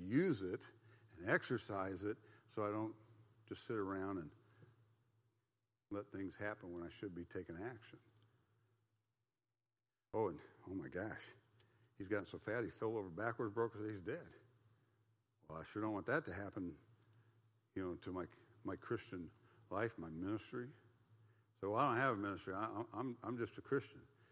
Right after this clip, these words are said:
If you're a Christian, you have ministry. The question is, are you doing the ministry you're supposed to be doing? Okay? The first one is you're supposed to be telling people about what he did for you. Spreading the gospel is not the pastor's job.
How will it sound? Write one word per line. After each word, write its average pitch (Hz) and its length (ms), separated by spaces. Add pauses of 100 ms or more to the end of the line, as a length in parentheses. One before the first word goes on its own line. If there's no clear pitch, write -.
(240)
If - 80
you're 160 140
a - 40
Christian, 127 380
you 127 140
have 120 160
ministry. - 520 (1200)
The 90 80
question 131 340
is, 98 100
are 104 100
you 87 120
doing 92 340
the 82 60
ministry 85 360
you're 78 80
supposed 87 280
to 78 60
be 73 60
doing? 95 200 (1080)
Okay? 85 260
The - 420
first 135 220
one 98 120
is 92 100
you're 85 100
supposed 117 260
to 101 60
be 82 80
telling 90 200
people 85 440 (280)
about 90 140
what 95 140
he 80 60
did 98 220
for 78 180
you. 69 140 (1200)
Spreading 147 240
the 107 80
gospel 123 420
is 90 80
not 113 160
the - 60
pastor's 139 560
job. 80 360